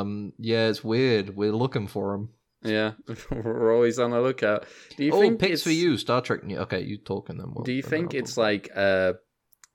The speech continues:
Speaker 2: like, it's disappointing when you're, like, a spy and the guy just, like, straight up, like, tells you, like, some s-, secret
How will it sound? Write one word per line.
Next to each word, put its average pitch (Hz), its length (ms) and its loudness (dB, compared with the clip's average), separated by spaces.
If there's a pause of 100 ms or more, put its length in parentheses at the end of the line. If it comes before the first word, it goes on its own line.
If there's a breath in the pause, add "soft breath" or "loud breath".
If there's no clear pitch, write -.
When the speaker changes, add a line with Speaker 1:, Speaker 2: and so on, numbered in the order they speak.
(520)
Speaker 2:
like, 107 200 0
it's - 180 -4
disappointing 104 1120 -6
when 98 220 -2
you're, 98 140 2
like, 92 200 0
a 92 80 -2
spy 90 680 -4 (120)
and 101 140 -6
the 95 60 0
guy 90 220 0
just, 95 220 -6
like, 95 200 -2 (140)
straight 95 300 0
up, 95 140 -2
like, 90 180 -4
tells 85 320 -6
you, 90 200 -8 (100)
like, 87 240 -4
some 92 160 -10
s-, - 160 -18 (320)
secret - 380 -8